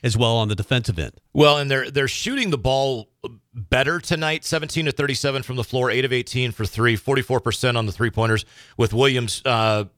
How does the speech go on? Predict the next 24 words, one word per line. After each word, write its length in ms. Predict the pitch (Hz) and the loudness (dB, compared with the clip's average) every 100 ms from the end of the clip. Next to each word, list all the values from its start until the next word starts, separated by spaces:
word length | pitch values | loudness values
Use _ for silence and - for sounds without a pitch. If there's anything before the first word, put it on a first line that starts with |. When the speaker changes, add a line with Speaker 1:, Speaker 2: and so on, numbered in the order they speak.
| - | -16
Speaker 2:
bucket. 440 | 110 135 131 123 - | 0 0 2 -2 -2
I 100 | 123 | -2
believe 480 | 104 117 135 131 | 0 0 2 0
he 140 | 95 143 | 0 -2
now 200 | 135 127 | 0 0
has 200 | 113 - | 0 -2
four 280 | - 127 139 | 0 0 2
points, 480 | 123 123 147 - - _ _ _ | 0 -2 -2 -8 -16 _ _ _
and 440 | - 123 120 113 107 | 0 2 4 2 2
that, 260 | 139 165 - | 2 0 -2
that 120 | 147 | 0
was 140 | 147 147 | 2 2
interesting 380 | 143 120 113 | 0 0 0
'cause 100 | 110 110 | 0 0
he 80 | |
did 200 | 113 139 | 0 0
not 220 | 165 151 - | 0 0 0
score 300 | - 156 156 | -2 2 2
in 80 | |
the 60 | 131 | 0
first 320 | - 135 - | -2 -2 2
half, 340 | 127 120 107 - _ - _ | 4 4 2 -4 _ -20 _
and 160 | 107 113 | 0 2
that, 220 | 135 - | 2 0